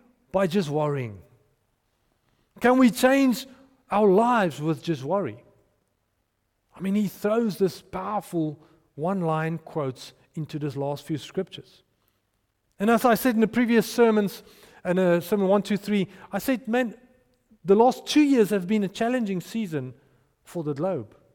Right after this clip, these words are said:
for the world, for every one of us. It's been a challenging time, and we're still going through a challenging time right now.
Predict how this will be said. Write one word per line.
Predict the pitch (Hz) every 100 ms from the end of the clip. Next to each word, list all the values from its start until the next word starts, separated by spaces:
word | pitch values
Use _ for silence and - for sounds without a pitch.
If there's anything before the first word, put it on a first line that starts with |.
| _ _ _
for | -
the | 143
world, | 156 156 208 151 120
for | - -
every | 185 202 196
one | 175 190
of | 180
us. | 120 - _ _ _ _ _ -
It's | 160
been | 147 233
a | 208
challenging | - 226 226 240 214 202 180
time, | - 214 180 131 -
and | - 180
we're | 196
still | - - 240
going | 220 208 214
through | 202 196
a |
challenging | 185 196 208 190 180
time | 170 175 165
right | 165 151
now. | 196 160